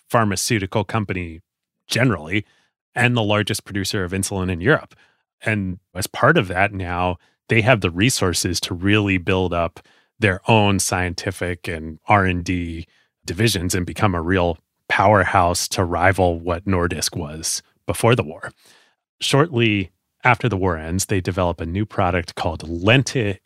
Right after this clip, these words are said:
insulin, L E N T E, which is slower acting insulin, which means it's thus longer lasting. And this can now be used for diabetics as a basal or background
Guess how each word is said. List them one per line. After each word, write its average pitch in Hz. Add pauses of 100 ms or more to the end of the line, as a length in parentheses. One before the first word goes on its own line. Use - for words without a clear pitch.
insulin, 98
L 98
E 98
N 95
T 98
E, 95 (500)
which 107
is 90 (400)
slower 139
acting 87
insulin, 104 (500)
which 110
means 113
it's 92
thus 101
longer 104
lasting. 120 (440)
And 95
this 185
can 147
now 101
be 98
used 87
for 95
diabetics 87 (100)
as 95
a 87
basal 92
or 87
background 87